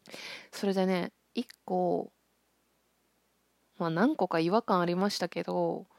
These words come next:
やっぱりそうだよなっ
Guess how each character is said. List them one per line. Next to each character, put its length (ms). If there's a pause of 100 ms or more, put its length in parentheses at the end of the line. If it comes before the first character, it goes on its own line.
(1200)
や 180
っ 60 (140)
ぱ 120
り 100
そ 320
う 20
だ 80
よ 140
な 140
っ 60